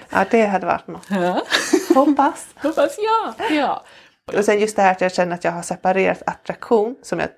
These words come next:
Speaker 1: nästan aldrig får känna. För då ibland börjar man ju undra, kan jag känna någonting? Är det något fel? Eftersom jag hade varit kär, då är det så här, "Men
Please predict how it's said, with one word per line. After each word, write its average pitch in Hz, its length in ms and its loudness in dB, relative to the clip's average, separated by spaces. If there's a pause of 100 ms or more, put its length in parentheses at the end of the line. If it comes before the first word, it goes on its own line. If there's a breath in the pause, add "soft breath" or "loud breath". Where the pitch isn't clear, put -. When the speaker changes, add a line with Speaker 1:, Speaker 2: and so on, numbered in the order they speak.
Speaker 1:
nästan 165 240 -8
aldrig 151 160 -6
får - 60 -10
känna. 165 340 0
För 175 140 -6
då 175 80 2
ibland 185 320 2
börjar 185 140 4
man 170 100 -2
ju 170 60 -2
undra, 147 160 -2
kan - 340 -6
jag 165 100 -12
känna 110 300 -4
någonting? 190 420 -6
Är 180 100 0
det 165 80 -2
något 165 200 -8
fel? 214 320 2
Eftersom 165 200 -6
jag 175 80 6
hade 196 120 4
varit - 180 -8
kär, 190 320 0 (360)
då 190 60 2
är 180 60 4
det 185 60 0
så - 100 -10
här, 170 80 -12
"Men 165 220 -6